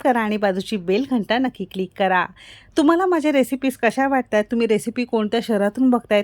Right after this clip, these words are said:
ते सुद्धा कमेंट करायला अजिबात विसरू नका. चला तर मग वेळ न घालवता रेसिपीला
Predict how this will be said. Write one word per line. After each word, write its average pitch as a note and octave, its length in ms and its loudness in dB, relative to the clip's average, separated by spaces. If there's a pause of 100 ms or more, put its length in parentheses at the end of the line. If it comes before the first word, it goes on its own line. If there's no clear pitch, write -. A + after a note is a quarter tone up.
ते A#3 100 2
सुद्धा G3+ 320 -4
कमेंट G3+ 360 -2
करायला G#3+ 320 0
अजिबात F#3 500 -4
विसरू F#3+ 260 -4
नका. F3 440 -4 (580)
चला D#4+ 180 4
तर E4+ 160 -2
मग E4 220 2 (120)
वेळ G3+ 240 0
न C4+ 80 0
घालवता C#4+ 380 -2
रेसिपीला G3+ 720 -4